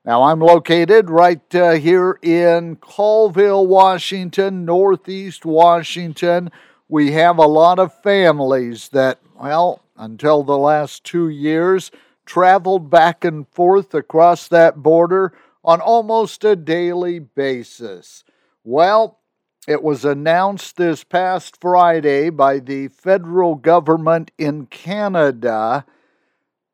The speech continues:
Well, <sighs> they've kind of really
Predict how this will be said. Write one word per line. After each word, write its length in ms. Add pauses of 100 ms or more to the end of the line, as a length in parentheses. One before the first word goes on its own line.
Well, 560 (240)
<sighs> 1120
they've 240
kind 320
of 180 (460)
really 760